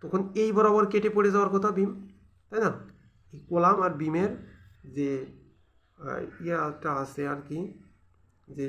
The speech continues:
সংযোগ বিন্দুটা আছে বা স্পর্শ তল বা সংযোগ বিন্দু আছে, এই বরাবর কেটে পড়ে যাওয়ার কথা।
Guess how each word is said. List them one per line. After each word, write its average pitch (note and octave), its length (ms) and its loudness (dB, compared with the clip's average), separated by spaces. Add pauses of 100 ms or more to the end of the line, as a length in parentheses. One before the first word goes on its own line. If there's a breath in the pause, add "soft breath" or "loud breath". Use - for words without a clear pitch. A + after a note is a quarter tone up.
(120)
সংযোগ F#3 380 2
বিন্দুটা D#3 380 -2
আছে B2+ 140 -10
বা C#3+ 160 -4
স্পর্শ D3 340 -12 (280)
তল C#3+ 200 -8 (800)
বা D3+ 80 -8 (120)
সংযোগ D3+ 260 -6 (100)
বিন্দু C#3 260 -6
আছে, C#3 120 -10 (120)
এই G#3 120 -2
বরাবর F#3+ 360 2
কেটে D#3+ 180 -6
পড়ে C#3 200 -6
যাওয়ার A#2 240 -8
কথা। A#2+ 140 -8